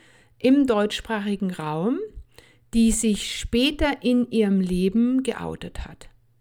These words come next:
Die irgendwie mit vierundvierzig gesagt hat, "Hey, Leute, was ich noch sagen wollte, ich bin lesbisch, ich stehe auf Frauen." Ich habe keine gefunden. Und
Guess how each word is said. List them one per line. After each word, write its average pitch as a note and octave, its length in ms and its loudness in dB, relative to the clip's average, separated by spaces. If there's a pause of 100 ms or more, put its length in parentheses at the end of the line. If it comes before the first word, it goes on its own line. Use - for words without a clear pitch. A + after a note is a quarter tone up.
(260)
Die A3 220 4
irgendwie A#3+ 480 6
mit A3+ 160 2
vierundvierzig C#4 720 -2
gesagt A3 480 -2
hat, G#3+ 240 0 (320)
"Hey, D4 520 2
Leute, A#3 360 2
was A#3 160 -2
ich A3 80 -4
noch A3+ 120 0
sagen D#4 400 -2
wollte, G3+ 440 -2 (440)
ich - 140 -8
bin G3+ 140 -4
lesbisch, G3 480 -6
ich F#3 120 -10
stehe F#3+ 220 -4
auf F#3 80 -8
Frauen." E3 500 -12 (320)
Ich - 80 -4
habe C#4 120 -6
keine C#4 380 0
gefunden. C4+ 720 -6 (520)
Und B3+ 460 2